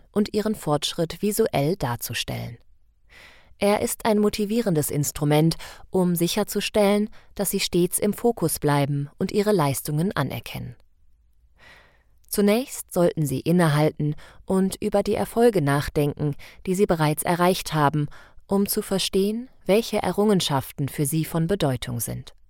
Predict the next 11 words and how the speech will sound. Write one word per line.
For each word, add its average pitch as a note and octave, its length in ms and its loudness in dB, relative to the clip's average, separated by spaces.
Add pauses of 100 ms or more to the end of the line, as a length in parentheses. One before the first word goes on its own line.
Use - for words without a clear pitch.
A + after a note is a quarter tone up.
(920)
Dies A#3 280 -2
bildet D#3+ 340 4
die D3 80 -2
Basis D3 460 2
dafür, D#3 680 2
zu - 140 -2
entscheiden, D#3+ 680 0 (340)
welche G3 320 4
Form A#3 320 0
von C#3+ 240 -2
Kalender, C#3 600 2